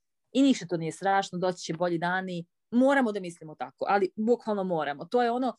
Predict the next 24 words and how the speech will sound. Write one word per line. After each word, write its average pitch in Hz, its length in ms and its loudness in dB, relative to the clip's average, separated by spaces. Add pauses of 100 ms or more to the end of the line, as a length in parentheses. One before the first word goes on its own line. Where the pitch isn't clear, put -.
(240)
ja 240 180 0
ne 254 100 -2
volim 294 220 -2
taj 240 180 -6
savjet, 247 340 -6
misli 226 260 -6
pozitivno, 196 640 -8 (400)
ali 214 240 0
negde 254 800 2 (240)
zaista 240 720 -4 (120)
ima 254 300 -2
istine 208 460 -10
u 185 60 -10
tome 190 420 0
da 175 140 -2
se 185 240 -6
mora 214 680 2 (180)
zauzeti 185 600 -6
neki 180 260 -12 (100)
pozitivan 185 520 -2
smer 175 340 -8 (120)
da 175 180 -4
bismo 170 260 -4
stigli 170 480 0